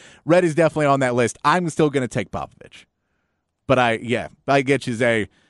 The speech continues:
If you Zay, it's Red. Uh, how many titles would Larry Brown won with M J, Kobe, or Magic? I don't know, because Larry Brown, some of his magic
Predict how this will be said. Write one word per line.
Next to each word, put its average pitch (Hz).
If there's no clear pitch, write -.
If 120
you 127
Zay, 113
it's 98
Red. 104
Uh, 127
how 170
many 196
titles 180
would 156
Larry 156
Brown 151
won 147
with 131
M 147
J, 143
Kobe, 147
or 131
Magic? 156
I 196
don't 277
know, 294
because 214
Larry 254
Brown, 214
some 214
of 262
his 180
magic 170